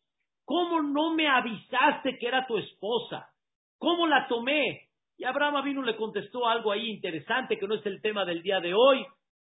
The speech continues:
pero escuchen, señoras, cualquier persona, cualquier persona, Dios no lo quiera, que hubiera vivido una situación de estas, hubiera dicho, "Este es un rasha,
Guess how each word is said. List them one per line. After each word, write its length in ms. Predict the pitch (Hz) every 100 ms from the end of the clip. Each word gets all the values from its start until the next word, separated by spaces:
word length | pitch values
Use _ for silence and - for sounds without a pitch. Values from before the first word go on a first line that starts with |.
| _ -
pero 140 | 151
escuchen, 680 | 151 - 226 247 - 208 143
señoras, 640 | 156 147 170 196 185 156 - _ _ _ _ _ _ _
cualquier 720 | 160 156 151 - 285 339 330
persona, 720 | 311 285 269 - 247 233 139 - _ _ _ _ _
cualquier 680 | - 185 180 - 311 339 -
persona, 500 | 233 - 220 226 190
Dios 380 | 180 254 285 196
no 100 | 254
lo 180 | 214 -
quiera, 440 | 185 180 123 - _ _ _ -
que 120 | 190
hubiera 440 | 180 160 277 294
vivido 360 | 240 226 269 269
una 300 | 262 240 -
situación 680 | 196 185 156 - 214 240 226
de 240 | 180 202
estas, 460 | 226 - 285 208 - _ _ _ _ _ _
hubiera 460 | 160 185 226 269 233
dicho, 500 | 247 226 262 254 -
"Este 280 | 202 208 226
es 120 | -
un 160 | 233 220
rasha, 720 | 175 135 - 147 175 180